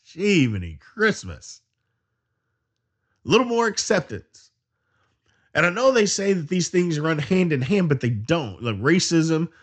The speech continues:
and being gay, that they run hand in hand, but they don't. It's not the same. And I don't like people that bring, bring it up and try to make them be the same things.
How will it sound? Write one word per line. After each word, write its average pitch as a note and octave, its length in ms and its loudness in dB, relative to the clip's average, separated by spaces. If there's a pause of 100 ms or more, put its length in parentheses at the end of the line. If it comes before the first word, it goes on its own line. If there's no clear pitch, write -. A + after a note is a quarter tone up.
(340)
and A#2 200 0
being D3+ 240 4
gay, C3+ 160 0
that A#2 160 -6
they A#2 120 0
run D3 220 -2
hand C#3+ 300 -4
in B2+ 80 -4
hand, D#3 240 -4
but C3+ 100 0
they F3 80 0
don't. B3+ 560 -4
It's - 160 -14
not F#3+ 280 -2
the - 60 -8
same. G3+ 500 -2 (920)
And - 100 -2
I D3+ 60 4
don't B3+ 240 2
like A#3 240 -2
people G#3 280 -2
that D#3 240 0
bring, G3+ 460 0 (340)
bring G3 220 4
it G3 120 2
up F3+ 200 -2
and C#3 100 -6
try E3+ 180 2
to D3+ 80 0
make E3 380 -4
them E3+ 180 -2
be F3 140 0
the D3+ 120 -2
same D#3 400 -2
things. - 680 -4